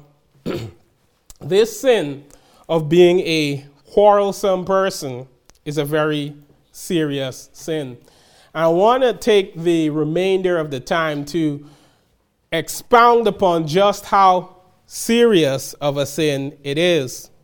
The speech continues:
First, consider that a man who is quarrelsome should be barred from being a pastor. Second Timothy two, chapter twenty-four,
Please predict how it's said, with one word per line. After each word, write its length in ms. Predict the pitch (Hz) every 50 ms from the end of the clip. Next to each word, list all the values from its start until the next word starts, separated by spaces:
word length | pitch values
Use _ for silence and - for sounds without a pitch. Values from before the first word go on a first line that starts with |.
| _ _ _ _ _ _ _ _ _ _ _ _ _ _ _ _ _ _ _ _ _ - - _
First, 460 | - - - 226 233 262 277 262 - -
consider 680 | 285 240 220 165 - 214 196 185 170 147 139 143 131 - - _ -
that 360 | 135 151 175 175 170 160 151 - - _ _ _ -
a 80 | 151
man 480 | 160 170 185 208 220 220 220 220 226 220
who 300 | 180 175 214 214 208 208
is 280 | 185 170 165 156 -
quarrelsome 1000 | - - - 220 208 214 220 214 214 202 185 185 - 156 143 131 120 120 123 127 - _ _ _ _ _ _ _ _ _ _ _ _ _ _ _ _ _ _ _ _ _ _ _ _ _ _ _ _ _ _ -
should 420 | - - - 214 220 226 214 175
be 360 | 180 185 165 151 143 139 135 - - - _ _ _ -
barred 680 | 135 139 175 185 196 190 185 170 160 151 143 147 135 -
from 260 | - - 175 160 156 151
being 540 | 156 170 175 160 147 135 127 123 127 131 _
a 80 | - 131
pastor. 680 | - - 151 147 151 151 143 - - 131 123 113 - _ _ _ _ _ _ _ _ _ _ _ _ _ _ _ _ _ _ _ _ _ _
Second 420 | - - 185 175 175 190 180 170
Timothy 560 | - 190 170 156 151 - 185 170 165 160 156
two, 380 | 156 - - 202 185 170 170 160
chapter 480 | - - 165 151 139 - - - 143
twenty-four, 680 | 139 - - 156 147 139 127 - - 151 143 143 143 143